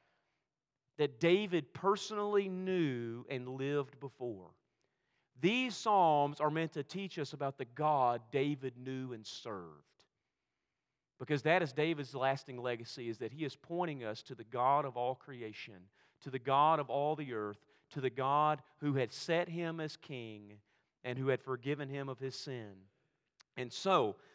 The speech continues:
um, as we begin, remember, I'm not gonna read all of this as we go through it. I'm just gonna pull out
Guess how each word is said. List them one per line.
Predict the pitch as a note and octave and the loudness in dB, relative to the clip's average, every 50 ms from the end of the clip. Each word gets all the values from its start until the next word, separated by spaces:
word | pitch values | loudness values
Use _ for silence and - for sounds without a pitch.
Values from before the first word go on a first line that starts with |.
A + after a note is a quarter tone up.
| _ _ _ - | _ _ _ 4
um, | C#3 C#3 C3+ C#3 | 6 6 6 6
as | E3+ G#3 G#3 | 6 4 4
we | A#3 A#3+ | 2 2
begin, | G3+ G#3 F#3 E3 G3+ A#3 F#3 D3 C#3 C#3 C#3 | 4 4 4 4 4 2 2 4 2 2 2
remember, | C#3 E3+ F3+ D#3 C#3+ | 2 2 4 6 4
I'm | D3 D#3 | 4 6
not | F3 F#3+ F#3+ | 6 4 4
gonna | G3+ F#3 E3 | 4 2 2
read | D#3 E3 F3 G3 G#3+ G#3+ G#3+ | 2 2 0 0 0 0 0
all | - - E3 E3+ F#3 G3+ G3 | 4 6 6 8 8 6 6
of | G3 F3+ E3 | 4 4 6
this | G3 G3+ G3 G3 F#3+ - | 6 6 6 6 4 0
as | - D#3 C#3 D3 | -2 -2 -2 -2
we | D#3+ | 0
go | D#3 D#3+ D#3 | 0 0 0
through | D3 - E3+ F3 F3+ F3+ | 0 2 4 6 6 8
it. | D3 | 6
I'm | D3+ D3 | 4 2
just | C#3+ D#3 - - | 0 -4 -8 -6
gonna | F3 C#3+ | -4 -4
pull | C3+ - - F3+ F3+ F3 F3 - | -4 -4 -2 0 2 2 4 6
out | D#3 D#3+ D#3+ E3 D3+ - | 8 8 8 6 6 2